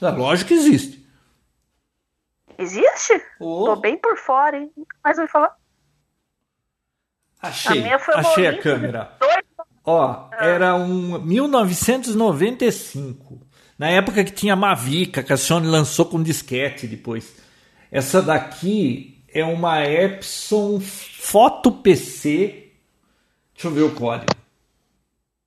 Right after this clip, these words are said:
Speaker 2: Nossa, João. Usava o quê? Compact Flash?
Speaker 1: É Photo P C, o nome da câmera.
Speaker 2: Uhum.
Speaker 1: Nossa.
Speaker 2: E usava Compact Flash?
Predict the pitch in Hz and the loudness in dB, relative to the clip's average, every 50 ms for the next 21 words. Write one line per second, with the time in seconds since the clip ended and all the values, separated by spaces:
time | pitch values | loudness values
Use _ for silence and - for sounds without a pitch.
0 | _ _ _ _ _ _ _ _ _ _ _ _ _ _ _ _ 220 226 208 202 | _ _ _ _ _ _ _ _ _ _ _ _ _ _ _ _ -8 -2 2 4
1 | 196 202 214 233 233 233 233 220 196 202 - - - - - 214 226 208 190 165 | 6 6 6 6 6 6 4 2 0 -2 -4 -16 -20 -18 -16 -16 -14 -14 -14 -16
2 | 147 175 _ _ _ _ _ _ _ _ - 214 214 220 226 233 254 269 320 311 | -16 -18 _ _ _ _ _ _ _ _ -12 -12 -8 -2 0 0 0 0 -2 -4
3 | - 277 262 254 - 277 262 262 269 254 - - - 254 247 262 - 427 - - | -2 -4 -4 -2 0 -2 0 0 -2 -4 -4 -6 -2 0 2 2 2 2 0 -6
4 | - - - _ _ _ _ _ _ _ _ _ _ _ _ _ _ _ _ _ | -20 -20 -20 _ _ _ _ _ _ _ _ _ _ _ _ _ _ _ _ _
5 | _ _ _ _ - 175 185 196 196 - - 247 269 277 269 - - - 262 269 | _ _ _ _ -10 -6 -6 -6 -4 -2 0 2 2 2 2 0 0 4 4 2
6 | 254 - - - 143 117 104 - - - _ _ _ _ _ _ _ - - 139 | 2 2 2 2 2 2 2 -2 -12 -20 _ _ _ _ _ _ _ -14 -10 -8
7 | 139 139 131 123 127 131 139 131 - - 127 127 113 110 110 101 - _ _ _ | -6 -6 -6 -4 -4 -6 -6 -6 -6 -6 -8 -6 -6 -8 -12 -16 -18 _ _ _
8 | _ _ _ _ _ _ _ _ _ _ _ _ _ _ _ _ _ _ _ _ | _ _ _ _ _ _ _ _ _ _ _ _ _ _ _ _ _ _ _ _
9 | _ _ _ _ _ _ _ _ _ _ 226 220 214 208 214 214 208 196 202 220 | _ _ _ _ _ _ _ _ _ _ _ -20 -20 -20 -20 -20 -20 -20 -20 -20
10 | _ _ _ _ _ _ _ _ _ _ _ - 151 147 151 156 160 165 170 175 | _ _ _ _ _ _ _ _ _ _ _ -12 -10 -10 -8 -8 -8 -6 -6 -4
11 | 175 175 175 175 170 196 233 233 226 - 247 233 240 269 269 262 - 269 262 262 | -4 -4 -4 -4 -2 0 0 0 2 4 4 4 4 4 2 0 2 -2 -2 -2
12 | - 277 262 - - - - 277 285 339 392 - - - | -2 -8 -10 -10 -10 -2 2 4 4 4 2 -2 -14 -20